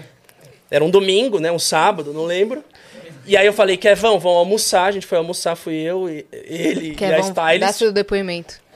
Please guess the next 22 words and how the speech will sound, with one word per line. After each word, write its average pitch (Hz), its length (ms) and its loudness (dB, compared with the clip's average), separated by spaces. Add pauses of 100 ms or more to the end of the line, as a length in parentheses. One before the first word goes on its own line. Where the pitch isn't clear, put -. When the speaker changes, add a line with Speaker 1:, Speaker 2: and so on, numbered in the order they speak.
(500)
Speaker 1:
E 170 100 -2
aí 175 60 4
a 175 60 2
gente 190 180 -4
foi 190 160 4
almoçar 190 840 0
e 233 40 -6
eu 202 80 2
falei, 202 260 2
ó, 147 220 4 (420)
ela 143 180 -4
vai, 143 280 -4
ela 143 200 -4
vai 143 260 -4
tá 139 140 -4
lá 127 160 -4
no, - 380 -14 (160)
ela 131 140 -8
vai 131 100 -4
chegar 131 220 -6
no 151 80 -10
estúdio, 180 480 -14